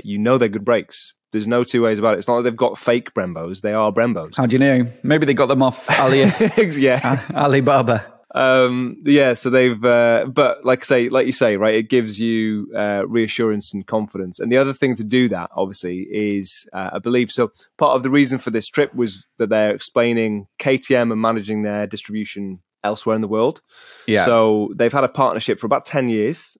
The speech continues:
Speaker 1: and they have been distributing K T Ms. Uh, so C F Moto have been helping K T M distribute in China.
Speaker 2: Mm.
Speaker 1: And vice versa, now K T M is helping them. So they're setting up a, you know, a dealer, um,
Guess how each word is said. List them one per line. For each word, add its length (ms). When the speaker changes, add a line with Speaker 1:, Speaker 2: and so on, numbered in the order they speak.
Speaker 1:
and 720
they 260
have 180
been 120
distributing 520
K 180
T 160
Ms. 440
Uh, 160
so 120
C 160
F 140
Moto 280
have 100
been 120
helping 360
K 160
T 120
M 80
distribute 360
in 60
China. 360
Speaker 2:
Mm. 460
Speaker 1:
And 260
vice 320
versa, 360
now 180
K 200
T 160
M 140
is 200
helping 380
them. 240
So 400
they're 140
setting 240
up 120
a, 120
you 80
know, 100
a 60
dealer, 440
um, 560